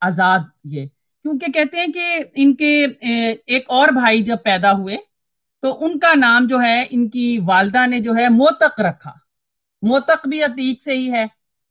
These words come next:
एक और भाई पैदा हुआ तो उसका नाम जो है उतैक रखा।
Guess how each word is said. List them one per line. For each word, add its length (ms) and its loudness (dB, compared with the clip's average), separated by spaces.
एक 200 -2
और 220 2
भाई 260 -2
पैदा 320 -2
हुआ 280 0
तो 120 -6
उसका 380 -4
नाम 340 0
जो 120 -6
है 320 -2
उतैक 520 0
रखा। 520 -6